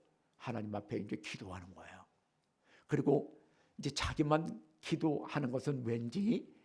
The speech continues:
확신이 없으시죠. 그러니까 선지자 이사야에게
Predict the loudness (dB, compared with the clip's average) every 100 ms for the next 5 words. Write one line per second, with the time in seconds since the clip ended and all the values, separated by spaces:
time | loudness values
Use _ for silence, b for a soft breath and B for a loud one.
0 | b b -10 -8 -2 -2 -2 -4 -12 -10
1 | -10 -10 -10 -2 2 2 6 4 4 B
2 | B -16 -6 -4 -2 2 4 2 2 -2
3 | 0 0 0 2 0 -2 4 4